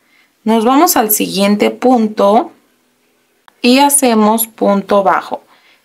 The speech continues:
Y de aquí en todos los puntos vamos a tratar de esconder las dos tiritas, esta y la otra. Y vamos a hacer puros puntos bajos.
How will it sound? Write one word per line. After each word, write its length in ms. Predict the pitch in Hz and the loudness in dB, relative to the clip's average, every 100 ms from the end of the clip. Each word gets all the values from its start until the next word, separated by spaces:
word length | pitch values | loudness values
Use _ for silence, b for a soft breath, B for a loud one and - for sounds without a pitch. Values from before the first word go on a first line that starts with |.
| - | -4
Y 200 | 285 311 | 0 2
de 100 | 330 | 2
aquí 320 | 330 330 339 | 0 0 0
en 240 | 392 381 | 0 -2
todos 400 | 330 302 294 311 | 0 0 0 0
los 180 | 247 214 | -2 -4
puntos 680 | 208 202 202 - 240 330 - 208 | -6 -4 -4 -2 -4 -4 -8 -4
vamos 280 | 214 233 | -2 0
a 60 | 233 | -2
tratar 320 | 185 185 185 | -4 -2 -2
de 80 | 196 | -2
esconder 680 | 208 180 170 170 180 170 - - | -4 -4 -2 0 0 -2 -10 -6
las 280 | 170 170 175 | -4 -4 -2
dos 300 | 214 233 - | -4 -4 -2
tiritas, 580 | 226 196 175 190 196 | -2 -2 -2 -4 -2
esta 320 | 180 175 - 180 | -4 -4 -4 -2
y 60 | |
la 180 | 170 165 | -2 -4
otra. 440 | - - 254 415 - b b b b b | -6 -4 -4 -4 -10 b b b b b
Y 100 | 285 | -2
vamos 280 | 240 269 330 | 0 2 0
a 20 | |
hacer 400 | 277 226 214 214 | 0 0 -2 -4
puros 520 | - 233 240 240 247 247 | -4 2 4 4 0 -4
puntos 560 | 214 208 202 208 208 | -2 -2 0 -2 -2
bajos. 500 | 185 156 - - - | -2 -4 -6 -10 -12